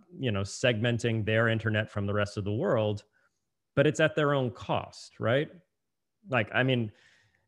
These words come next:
Y-, there's lots of prophecies about the ultimate triumph of the Chinese economy globally,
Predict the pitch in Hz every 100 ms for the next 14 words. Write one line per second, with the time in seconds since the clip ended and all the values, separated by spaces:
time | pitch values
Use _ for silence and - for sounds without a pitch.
0 | _ 262 196 - - - 180 151 170 156
1 | 131 - 120 123 - 104 101 104 101 104
2 | 98 107 98 - 101 101 95 95 98 -
3 | 95 95 98 - 98 101 92 82 82 -
4 | 101 95 101 90 82 82